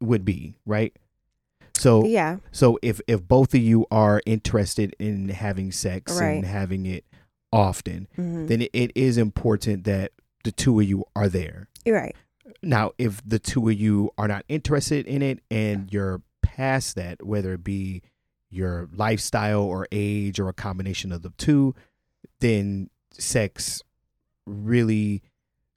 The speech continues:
Speaker 1: isn't gonna be a factor, but it's still important that both of you are on the same page.
Speaker 2: I guess.
Speaker 1: So
Speaker 2: I,
Speaker 1: either, so
Speaker 2: that,
Speaker 1: either
Speaker 2: that
Speaker 1: way it
Speaker 2: one is
Speaker 1: goes.
Speaker 2: flimsy for me.
Speaker 1: <clears throat> Why do you say that?
Speaker 2: Well, because, and I, I know you prefaced it and said, like, maybe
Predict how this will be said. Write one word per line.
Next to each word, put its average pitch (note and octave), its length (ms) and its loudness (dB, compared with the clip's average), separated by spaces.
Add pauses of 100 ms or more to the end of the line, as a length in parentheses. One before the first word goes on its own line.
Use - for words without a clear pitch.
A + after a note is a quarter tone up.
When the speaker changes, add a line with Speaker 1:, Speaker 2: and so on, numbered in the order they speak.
(400)
Speaker 1:
isn't D3+ 240 2
gonna A#2+ 160 2
be G#2+ 100 2
a G2 60 2
factor, G2+ 440 -4
but A2 180 2
it's G2+ 100 -2
still A#2 480 -2
important G#2+ 720 -2
that F#2+ 240 -4
both C3 200 4
of B2 100 -2
you G#2+ 180 0
are G2+ 220 -2
on G2+ 140 -4
the F#2 100 -8
same F2 260 -8
page. - 420 -8
Speaker 2:
I C#4+ 100 -2
guess. E3 360 -6
Speaker 1:
So - 180 0
Speaker 2:
I, - 120 4
Speaker 1:
either, C3 220 -2
so A3+ 120 0
Speaker 2:
that, D4 180 2
Speaker 1:
either C4 100 -2
Speaker 2:
that D#4 160 4
Speaker 1:
way E4 40 2
it D#4+ 40 0
Speaker 2:
one D#4 220 2
is A#3 120 0
Speaker 1:
goes. - 100 -10
Speaker 2:
flimsy C3+ 360 -4
for C#3 180 -8
me. G#3+ 400 -12 (140)
Speaker 1:
<clears throat> F3+ 220 -16 (380)
Why A2+ 120 -2
do G#2+ 40 -2
you F#2 60 -8
say F#2+ 100 -2
that? F2 160 -6 (400)
Speaker 2:
Well, D#4+ 100 0
because, B3 760 0 (300)
and G3 140 0
I, F#3+ 200 0
I F#3 120 0
know G3 140 0
you F#3 260 -2
prefaced - 600 -6
it C3 160 -6
and D3+ 160 -8
said, C#3 260 -8
like, A2+ 240 -2 (160)
maybe C3+ 460 -6